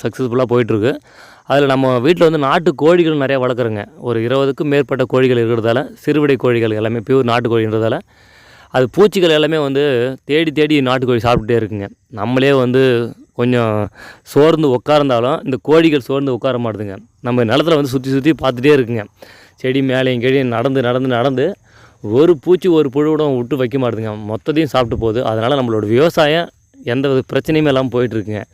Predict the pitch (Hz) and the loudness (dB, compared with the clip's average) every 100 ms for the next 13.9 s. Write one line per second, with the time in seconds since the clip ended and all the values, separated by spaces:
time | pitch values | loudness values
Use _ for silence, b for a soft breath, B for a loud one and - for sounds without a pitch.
0 | b b b b b b b - 120 131 | b b b b b b b -2 0 2
1 | 139 135 151 156 147 135 143 147 143 135 | 2 0 0 -2 -2 -2 0 2 0 0
2 | 135 135 123 107 117 - - b b b | 0 0 0 -2 -6 -8 -12 b b b
3 | b b b 127 139 135 143 135 156 143 | b b b -8 -6 -2 -2 0 2 2
4 | 117 147 143 131 117 113 117 - _ _ | 0 0 0 0 -2 -2 -4 -8 _ _
5 | - 165 160 147 139 143 147 151 156 - | 0 2 2 0 -4 -2 -2 0 0 0
6 | 147 135 139 131 127 127 156 214 b b | -2 0 0 0 0 0 -2 -4 b b
7 | b 147 151 147 160 165 139 139 143 147 | b 0 2 4 4 2 2 0 0 -2
8 | 135 143 151 131 131 160 139 131 131 139 | -2 0 0 0 -2 0 -2 0 -2 0
9 | 139 117 107 - - 143 127 131 120 117 | 0 0 -4 -6 2 2 2 0 0 0
10 | 110 107 160 _ b b b 156 156 151 | 0 -4 -10 _ b b b -4 0 2
11 | 156 160 165 147 147 147 127 139 147 135 | 2 2 2 4 4 2 2 0 0 0
12 | 135 139 135 135 127 170 - - 139 139 | 0 0 0 -2 -2 -4 -8 -8 -2 2
13 | 147 135 127 131 127 117 107 107 | 2 2 0 -2 0 -2 -2 -6